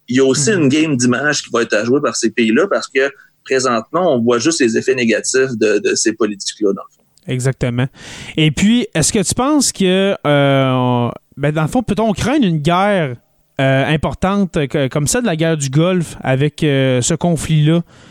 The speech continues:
Speaker 2: qui, euh, qui en ce moment s'atténue, mais quand même un conflit il y a entre, euh, l'Iran et puis les États-Unis.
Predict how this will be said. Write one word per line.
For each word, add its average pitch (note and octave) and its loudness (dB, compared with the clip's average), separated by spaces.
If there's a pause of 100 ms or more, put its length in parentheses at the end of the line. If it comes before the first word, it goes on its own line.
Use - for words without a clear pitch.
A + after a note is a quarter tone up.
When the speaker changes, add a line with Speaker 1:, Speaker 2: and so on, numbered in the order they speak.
(320)
Speaker 2:
qui, C#3 0
euh, B2 2
qui D#3+ 0
en F#3 0
ce - -4
moment F#3+ 0
s'atténue, F#3 2
mais C#3+ 0
quand D#3 0
même F#3 0
un D#3 0
conflit D3+ 0
il C#3+ 2
y D#3 4
a E3+ 2
entre, D#3 -2
euh, C3 2
l'Iran C#3+ 2
et E3 0
puis D3+ -2
les C3+ 2
États-Unis. C3+ 0